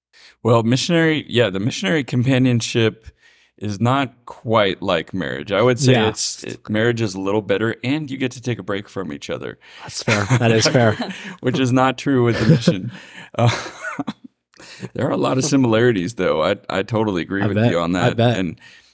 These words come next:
Speaker 1: and it's definitely a help for later in life. One thing I love from the Book of Mormon, I, I love a lot of the stories from Captain Moroni.
Speaker 2: Oh, yeah.
Speaker 1: And one, one thing I was just reflecting on when we were thinking about this topic is when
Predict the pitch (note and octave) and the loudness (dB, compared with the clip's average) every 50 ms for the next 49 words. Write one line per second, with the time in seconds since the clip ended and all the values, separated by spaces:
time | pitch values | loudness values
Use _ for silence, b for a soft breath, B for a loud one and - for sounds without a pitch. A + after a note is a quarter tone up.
0 | B - - - G#2+ A2+ G#2 G2 - A#2 A#2+ A#2 A#2 C3 A#2 G2 F#2 F#2+ G2 G#2 | B -12 -6 -2 -2 -2 -2 0 0 2 2 2 2 2 2 2 0 2 2 0
1 | F#2+ E2+ - - - F2+ F#2 F2 E2+ F2 F2 E2 E2 E2 F2 F2 E2+ E2 E2 - | 0 0 -2 -4 -4 -2 0 0 2 2 0 0 -2 -2 -2 -2 -2 -2 -4 -6
2 | - - b b b b b b b _ _ - G#2+ A2 B2 D3 E3 E3 F3+ E3+ | -8 -14 b b b b b b b _ _ -6 -2 0 0 0 2 0 0 0
3 | D#3 A#2+ G2 F#2+ G2 G2+ A2 A2+ A#2 A2 - - A2+ A2 F#2+ F#2 F#2 G#2+ G#2+ - | 0 2 2 2 2 4 4 2 2 0 0 0 2 2 2 2 0 -2 -2 -2
4 | - F#2+ F#2+ F#2 F2+ F#2+ G2+ G2+ G#2 G#2+ - - A#2 A#2 - - - G#2 A2 A2 | -2 -2 0 0 0 0 0 0 -2 -2 -2 -2 -4 -4 -6 -6 -4 -2 0 2
5 | B2+ C3+ A#2+ G#2+ F2+ E2+ E2+ F2+ G2 F2+ F#2+ - - - G2+ G2 F#2+ F#2+ G2 - | 2 2 2 0 0 0 2 2 0 0 -2 -4 -4 -4 -2 0 0 0 -2 -4
6 | - - G2 F2+ F2 - - G#2 F#2 F2+ - G#2 F#2 F2+ F2 E2 E2 D#2+ D2+ E2+ | -4 -2 -2 -2 -2 -2 0 0 0 0 -2 -2 -2 -2 -2 -2 -2 -2 -2 -2
7 | F#2 F2+ F#2 G#2 G#2 - _ _ _ _ _ _ _ - - - A#2+ A2 - - | -2 -2 -2 -4 -6 -8 _ _ _ _ _ _ _ -16 -16 -16 -16 -20 -20 -20
8 | - _ _ _ - F#2 G2 F#2 F#2+ F#2+ F2 C#2 - C2 F#2+ A2 A#2 C3+ C#3 B2 | -20 _ _ _ -8 -6 -4 -4 -2 -2 -4 -4 -4 -2 0 0 2 2 0 -2
9 | - - - - A#2+ B2 B2 A2 C3 B2 G2+ F#2+ F2+ E2+ F2+ - - G#2 G2+ - | -6 -8 -2 0 0 2 2 2 2 2 2 2 2 0 -2 -2 -2 -2 -2 -2
10 | - G2+ F#2 - - G2+ G2 - - G#2 G2+ G2 E2+ F2 F#2 F#2 F2+ F#2 F2+ F2+ | -2 -2 -4 -2 -2 -4 -4 -2 -2 -2 -2 0 0 -2 -2 0 0 0 0 0
11 | F#2 F#2 F2 F2+ - - G#2 F#2+ G#2 G2 F2+ F2+ E2+ - F2+ F#2 - - - F#2+ | 0 0 0 0 -2 -2 -2 0 0 0 2 2 0 0 -2 -6 -4 -2 0 0
12 | E2 E2 - - G2 - - F#2 E2+ D#2+ D#2+ D#2 - - - - - - - _ | 0 0 0 -2 -4 -2 -2 -2 -2 -2 -4 -4 -4 -6 -6 -6 -10 -14 -20 _
13 | _ - G2 G#2 G2+ G2 F#2+ F#2 F#2 F2 F2 F2+ D#2+ - - - | _ -6 -2 0 0 0 0 0 0 0 -2 -2 -4 -8 -12 -20